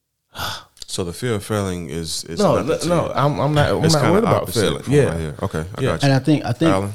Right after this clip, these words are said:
Speaker 3: as, as an entrepreneur, you, okay. As a person who is an entrepreneur, not necessarily somebody who just starts a business, 'cause there are plenty of people who start a business that
Speaker 1: And
Speaker 3: aren't
Speaker 1: yeah.
Speaker 3: entrepreneurs. Um, but I think as a, as, as an entrepreneur,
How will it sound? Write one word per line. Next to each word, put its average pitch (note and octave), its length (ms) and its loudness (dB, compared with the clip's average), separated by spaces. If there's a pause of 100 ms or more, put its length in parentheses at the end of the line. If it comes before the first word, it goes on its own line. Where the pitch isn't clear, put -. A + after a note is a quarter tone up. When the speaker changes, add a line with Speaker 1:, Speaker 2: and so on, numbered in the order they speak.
(140)
Speaker 3:
as, C#3+ 240 2
as C#3+ 280 -2
an B2+ 60 2
entrepreneur, G2+ 540 0
you, A2+ 540 2 (640)
okay. - 300 -6 (720)
As B2+ 420 0
a G2+ 140 -4
person B2 540 -2
who G2+ 120 4
is E2+ 100 -2
an F#2 60 0
entrepreneur, D#2+ 460 -6
not F2+ 220 -6
necessarily G#2+ 400 -2
somebody F#2+ 340 -2
who F#2 140 -2
just E2+ 380 -6 (120)
starts F#2+ 320 -2
a E2 40 -4
business, F#2+ 180 -2
'cause C#3 100 0
there D3+ 60 2
are - 20 2
plenty F3+ 200 0
of - 20 -2
people A#2+ 160 0
who F#2 60 -2
start G2 200 -2
a F2 60 -4
business F#2 300 -2
that E2+ 100 0
Speaker 1:
And F2 100 -2
Speaker 3:
aren't A2 260 2
Speaker 1:
yeah. G2 60 0
Speaker 3:
entrepreneurs. - 600 -2 (760)
Um, G2+ 320 2
but G2 100 0
I F#2 80 -2
think B2+ 220 0
as G2 140 -2
a, F2 180 -4
as, G2 320 -4
as G#2+ 220 -4
an G2+ 80 0
entrepreneur, F2+ 760 -4